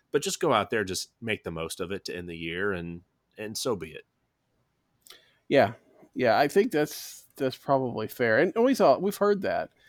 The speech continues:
Speaker 2: a little bit from, um, Nolan Arenado this last week when the Cardinals were winning. It was like, "Hey, we're, we're so far down. We've just gotta, you know,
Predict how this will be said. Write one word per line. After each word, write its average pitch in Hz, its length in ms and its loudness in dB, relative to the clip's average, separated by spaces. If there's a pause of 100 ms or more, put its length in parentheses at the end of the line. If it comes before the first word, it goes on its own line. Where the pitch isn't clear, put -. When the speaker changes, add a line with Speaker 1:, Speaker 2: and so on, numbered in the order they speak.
(300)
Speaker 2:
a 139 80 4
little 143 320 6
bit 117 380 2
from, 117 680 0
um, 107 800 0
Nolan 123 320 0
Arenado 95 680 0 (260)
this - 380 -10 (100)
last 110 260 0
week 151 160 0
when 120 80 -6
the 107 80 -8
Cardinals 113 280 -4
were 98 100 -6
winning. 107 360 -2
It 95 140 -10
was 107 180 -8
like, 113 220 0
"Hey, 135 140 2
we're, 120 180 -2 (420)
we're 147 140 0
so 147 180 6
far 120 220 4
down. 113 380 2
We've 113 140 -4
just 113 160 -10
gotta, 104 380 -2
you 131 120 -8
know, 101 180 -4